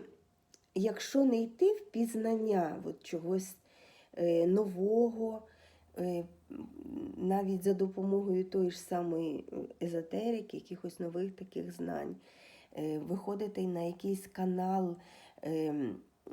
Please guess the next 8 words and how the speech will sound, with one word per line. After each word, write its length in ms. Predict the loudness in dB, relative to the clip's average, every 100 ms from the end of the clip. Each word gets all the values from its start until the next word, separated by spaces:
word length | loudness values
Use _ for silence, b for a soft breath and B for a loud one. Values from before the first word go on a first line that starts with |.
| -18 -20 -20 -20 -20 -20 -18 -10
єднання 600 | 2 2 4 0 0 -2
з 80 | -4
Всесвітом 1040 | -10 -8 -6 -6 -8 -8 -10 -8 -8 -8
за 100 | -8
допомогою, 640 | -10 -12 -10 -8 -6 -8 -8
я 140 | -8
не 140 | -8 -8
знаю, 460 | -8 -8 -6 -10